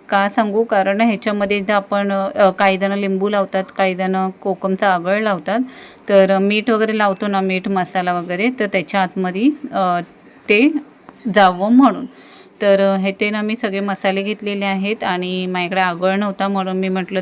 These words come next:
"चला आता, अ, लिंबूच लावूया." तर ना, मी पूर्ण असं लिंबू लावून घेते आता. हे बघा, अशा प्रकारे, अ, तुम्ही आगळ असेल ना, तर आगळ लावू शकता. मी यावेळेस आगळ आणला नव्हता गावावरून, नाहीतर मी,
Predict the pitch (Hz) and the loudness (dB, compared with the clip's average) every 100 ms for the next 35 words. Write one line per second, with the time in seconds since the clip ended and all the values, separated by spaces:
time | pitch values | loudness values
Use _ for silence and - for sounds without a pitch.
0 | 185 196 185 175 196 247 294 - - - | -2 -2 -2 -4 -2 -2 -4 -12 -20 -20
1 | - 85 185 180 185 180 180 190 175 160 | -10 -4 -2 0 0 0 -2 -2 -4 -4
2 | 160 196 240 - - 185 185 214 220 - | -6 -4 -6 -8 -4 -2 -2 -4 -6 -8
3 | 196 185 185 196 185 190 196 202 196 180 | -4 -4 -2 -2 0 0 0 -2 -4 -4
4 | 175 196 196 190 190 190 - 175 165 220 | -2 0 0 2 0 0 -4 -8 -6 -4
5 | 262 - - - - - - - 185 175 | -4 -8 -20 -20 -20 -20 -20 -10 -6 -4
6 | 165 160 156 - 170 175 160 170 196 254 | -4 -4 -4 -6 -8 -8 -6 -6 -6 -8
7 | - - - 196 196 220 214 220 220 226 | -12 -16 0 4 6 6 2 4 2 0
8 | - 208 190 208 214 226 214 208 196 185 | 0 2 4 2 2 0 -2 2 2 4
9 | 196 196 196 240 202 - 214 202 185 180 | 2 4 2 0 -4 -4 -2 0 2 2
10 | 185 196 180 185 185 180 170 180 196 190 | 0 0 0 2 2 2 -2 -2 -2 -2
11 | 190 175 170 180 196 185 185 185 185 196 | -2 0 -2 0 -2 -2 -2 0 0 -2
12 | 202 208 | -4 -8